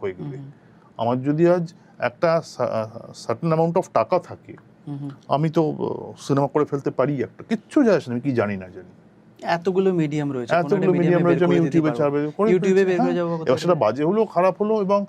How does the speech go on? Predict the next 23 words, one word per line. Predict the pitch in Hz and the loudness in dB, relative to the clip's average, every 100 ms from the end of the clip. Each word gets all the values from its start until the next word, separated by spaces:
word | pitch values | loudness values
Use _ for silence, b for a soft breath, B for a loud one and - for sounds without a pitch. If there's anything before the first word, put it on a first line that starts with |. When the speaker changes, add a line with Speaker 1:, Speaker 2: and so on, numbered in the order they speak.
| B B B | B B B
Speaker 1:
আবার | - 196 | 0 2
আমি | 214 180 | 2 -2
বলছি, | 143 127 | -2 0
ডিমান্ড | 113 135 156 | 2 2 2
সাপ্লাইটা | 180 175 196 185 | 0 0 0 0
এমন | 135 185 | 0 -2
একটা | 175 | 0
রেশিওতে | 131 147 - 220 170 131 | 0 2 4 2 4 0
আছে, | 107 127 | 0 -8
Speaker 2:
হুম, | 123 117 | -10 -12
হুম, | 123 | -6
Speaker 1:
ও | 127 | -2
Speaker 2:
হুম। | 175 | 0
Speaker 1:
সিনেমা | 196 202 233 | 2 2 2
করছে, | 247 - - | 0 -2 0
আমাকে | 139 147 151 | 0 0 0
অভিনয় | 139 175 196 | 2 2 0
নেবে, | 196 | -2
আমাকে | 151 156 | -4 -4
নেবে | 175 180 180 165 | -4 -4 -2 0
দশ | 156 135 | 0 0
জন, | |
এবং | 143 | -2